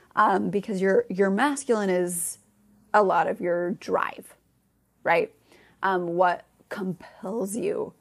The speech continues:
to succeed. And your feminine is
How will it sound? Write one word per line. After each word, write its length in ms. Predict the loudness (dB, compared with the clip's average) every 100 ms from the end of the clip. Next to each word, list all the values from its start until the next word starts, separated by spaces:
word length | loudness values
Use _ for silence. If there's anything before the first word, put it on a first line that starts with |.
| _
to 600 | -6 2 4 4 2 0 -4 _ _ _ _ _ _ _ _ _
succeed. 720 | -6 -6 -4 -6 -6 -8 -10 -14 _ _ _ -20 -20 -20 _ -4
And 500 | 0 4 4 2 -4 _ _ -8
your 260 | -4 -4 -6 _ -6
feminine 760 | -2 -2 -2 -6 -6 -8 -8 _ _ _ _
is 680 | 8 10 10 8 4 0 -10